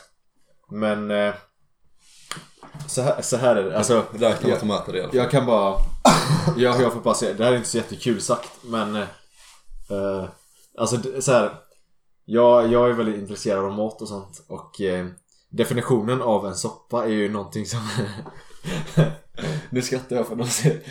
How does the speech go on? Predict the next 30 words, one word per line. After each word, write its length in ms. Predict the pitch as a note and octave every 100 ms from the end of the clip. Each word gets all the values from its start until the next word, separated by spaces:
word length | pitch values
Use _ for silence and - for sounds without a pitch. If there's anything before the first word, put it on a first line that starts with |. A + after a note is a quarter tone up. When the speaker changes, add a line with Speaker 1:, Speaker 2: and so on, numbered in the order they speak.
| -
Speaker 1:
Ruben 260 | - B2 A2
ser 120 | C3
så 120 | A2+
rolig 280 | B2 A#2 A#2+
ut, 140 | C#3+ -
det 60 |
var 120 | B2+
därför 240 | C3 A#2+ D3+
jag 80 | D#3+
skrattar. 380 | D#3+ D#3+ F#3+ - - - -
Definitionen 600 | B2 C3+ C#3 D#3 C3 D3
av 100 | D3+
en 80 | A#2+
soppa 380 | - C3 - C3+
är 60 | A#2+
någonting 380 | A2 - G#2+
som, 340 | F#2+ A#2 G2+ G2
eh, 140 | G2 F#2+ _ _ _ _ _ _ _ _ _
innehåller 600 | B2+ A#2+ G#2 A2 G#2 G2+
mer 400 | G#2+ A#2 A#2 G#2
än 300 | G#2 G2+ F#2+ F2+ - - - - - -
sjuttiotre 840 | B2 - A2 G2 - C#3+ C#3+ C#3
procent, 720 | C3 B2 - A2+ F#2+ E2+ -
eh, 160 | G2 F2+ E2 _ -
vätska. 480 | B2+ - - D3 D#3 - _ _ _ _ _ _ _ _
Och 60 | B2
det 60 | D3+
gör 200 | C3 G#2+
ju 240 | D3+ C#3+ - -
oftast 460 | B2+ G#2+ G2 -